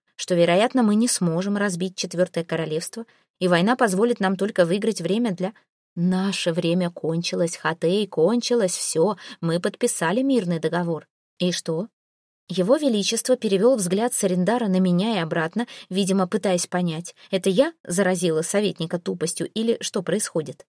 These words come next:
Почему самый умный человек Седьмого Королевства не понимает его Величества не то что без слов, но даже со словами? «Арендар».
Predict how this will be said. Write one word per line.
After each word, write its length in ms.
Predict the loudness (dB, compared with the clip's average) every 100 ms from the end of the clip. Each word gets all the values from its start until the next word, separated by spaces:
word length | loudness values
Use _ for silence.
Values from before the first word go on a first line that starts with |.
| _ _ _ -4
Почему 340 | 0 2 2
самый 340 | 2 0 0 0
умный 300 | 0 0 0
человек 440 | 2 2 2 0
Седьмого 400 | 0 0 2 0
Королевства 560 | 0 0 2 0 0 -4 -4 -12 -4
не 100 | 0
понимает 480 | 2 2 2 0
его 220 | -2 0 0
Величества 520 | 0 -2 -4 -4 0
не 140 | 0
то 140 | 0 -4
что 160 | -2
без 180 | 0 0
слов, 380 | -2 -2 -4 -2
но 100 | -2
даже 380 | 0 0 -2 -4
со 260 | -2 -4
словами? 640 | -4 -4 -2 -2 -4 -6 -8 _ _ _ _ _ _ _ _
«Арендар». 840 | -6 -2 2 2 2 -2 -4 -12